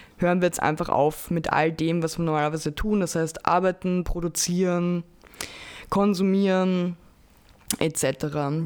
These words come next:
Warum ist das irgendwie nicht möglich? Warum, warum können wir die genan-,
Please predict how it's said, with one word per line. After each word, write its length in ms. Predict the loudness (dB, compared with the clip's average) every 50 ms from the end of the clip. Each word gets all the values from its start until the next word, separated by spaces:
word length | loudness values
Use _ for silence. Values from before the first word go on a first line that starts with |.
| -2
Warum 440 | -2 -2 -2 0 -2 -2 -2 0 -2
ist 160 | -4 -4 -4
das 120 | -4 -2 0
irgendwie 240 | 0 -2 0 0
nicht 240 | 0 0 0 -2 0
möglich? 560 | 2 2 2 2 2 0 -2 -2 -2 -2 -2
Warum, 500 | -4 -2 -2 -2 -2 -2 -2 -2 -2 -2
warum 320 | -2 0 0 -2 -2 -2 -2
können 200 | -2 -2 0 0
wir 40 | -2
die 100 | -2 -2
genan-, 340 | -2 0 0 -2 -2 -4